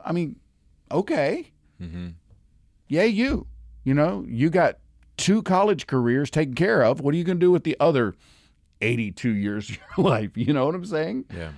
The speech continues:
Speaker 1: So it's, it, they've dropped into meaningless things.
Speaker 2: Mm-hmm.
Speaker 1: And, and so I, I think that God is what gives structure
Speaker 2: Mm-hmm.
Speaker 1: to our thinking. They used to say, you probably don't remember anybody ever saying this because it probably broke loose between our generations,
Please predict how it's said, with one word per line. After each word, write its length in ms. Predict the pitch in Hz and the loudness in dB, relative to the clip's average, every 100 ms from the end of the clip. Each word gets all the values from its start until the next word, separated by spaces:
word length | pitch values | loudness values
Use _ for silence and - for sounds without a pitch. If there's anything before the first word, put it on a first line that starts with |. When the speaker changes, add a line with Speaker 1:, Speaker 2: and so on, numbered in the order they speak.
| - | -16
Speaker 1:
So 300 | - 151 135 | 0 2 2
it's, 320 | 120 131 - | 2 -2 -2
it, 280 | 131 123 120 | -4 -4 -2
they've 200 | 131 117 | -4 -2
dropped 280 | 139 143 143 | -2 -2 -2
into 120 | 117 | -2
meaningless 880 | 101 104 113 107 98 90 85 - - | 0 0 -2 -2 -4 -6 -8 -12 -18
things. 420 | - - - - 92 | -18 -18 -18 -16 -12
Speaker 2:
Mm-hmm. 120 | 90 | -6
Speaker 1:
And, 280 | 117 110 107 | -4 -4 -4
and 300 | 113 104 - | -6 -6 -8
so 320 | - 110 101 | -6 -2 -2
I, 260 | 117 120 127 | -2 0 -2
I 40 | |
think 260 | 120 147 131 | -2 -6 -4
that 180 | 120 - _ _ - _ _ _ _ - 104 113 | -6 -6 _ _ -20 _ _ _ _ -18 -14 -2
God 380 | 143 160 175 180 | 2 2 2 2
is 240 | 151 - | -2 -2
what 280 | 139 110 101 | -2 -2 -4
gives 300 | 107 127 101 | -2 -2 -2
structure 920 | - - - 104 90 - - - 69 - _ - | -8 -12 -8 -8 -8 -10 -12 -10 -12 -16 _ -16
Speaker 2:
Mm-hmm. 260 | 87 80 78 | -14 -12 -8
Speaker 1:
to 160 | 113 101 | -2 -2
our 120 | 87 | -2
thinking. 540 | - 82 - - - - | -10 -12 -12 -14 -12 -10
They 200 | 98 117 | -2 0
used 280 | 127 170 - | 2 0 -4
to 80 | 123 | -8
say, 500 | - 110 92 92 - - | -4 -2 -2 -4 -8 -10
you 160 | 101 117 | -8 -6
probably 240 | 110 98 | -4 -4
don't 180 | 90 85 | -6 -6
remember 380 | 87 87 85 87 | -8 -6 -6 -6
anybody 360 | 107 95 85 | -4 -6 -6
ever 220 | 98 101 | -6 -6
saying 320 | 101 98 92 80 | -6 -6 -6 -6
this 180 | 78 | -10
because 360 | - 85 92 85 | -14 -12 -10 -8
it 160 | 90 - | -10 -8
probably 240 | 101 98 | -4 -4
broke 340 | 80 95 87 | -4 -6 -6
loose 200 | 101 92 | -6 -8
between 360 | - 87 95 90 | -8 -10 -6 -6
our 120 | 87 | -6
generations, 640 | 78 85 80 87 - 78 | -8 -8 -6 -8 -8 -14